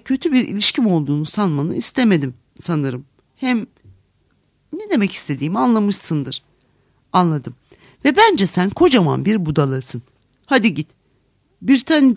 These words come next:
trenini kaçırma. Döndüğünde telefon edip neler olduğunu anlatırsın. Bir şey daha var Sao. Evet. Sen hala aşk hastalığının pençesindesin değil mi? Evet. O zaman bir dakika bekle. Sana bir şey okuyacağım.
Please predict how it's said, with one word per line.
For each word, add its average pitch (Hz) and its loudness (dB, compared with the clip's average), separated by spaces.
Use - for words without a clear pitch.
trenini 208 0
kaçırma. 160 -2
Döndüğünde 381 2
telefon 233 0
edip 156 -2
neler 240 2
olduğunu 156 0
anlatırsın. 170 0
Bir 415 -4
şey 370 0
daha 208 2
var 143 2
Sao. 127 -4
Evet. 143 -4
Sen 415 -2
hala 427 4
aşk - 2
hastalığının 165 0
pençesindesin 160 0
değil 135 -2
mi? 359 -4
Evet. 160 4
O 453 2
zaman 311 4
bir 269 6
dakika 156 -4
bekle. 123 -8
Sana 285 0
bir 247 2
şey 240 2
okuyacağım. 123 -4